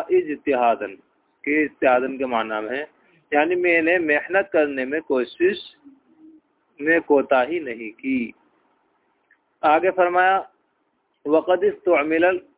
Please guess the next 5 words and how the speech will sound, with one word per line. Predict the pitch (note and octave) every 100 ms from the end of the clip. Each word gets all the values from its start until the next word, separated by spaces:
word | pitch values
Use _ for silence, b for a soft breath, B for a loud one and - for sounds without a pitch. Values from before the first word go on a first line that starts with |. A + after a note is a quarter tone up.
| _ _ _ _ _ _ _ _
अलवु | D#3+ E3+ E3 C3 C#3 E3
हाहुना | C#3 C#3+ D3+ D3 D#3 F3+ G3
मुतअद्दियन | E3 D3+ D#3 B2+ C3 A#2 B2+ C3+ F3 F3+
इला | D#3 C#3+ D#3 F3
मफ़ऊलैनि | D#3 C3 - D3+ D#3 C3 A#2 G2+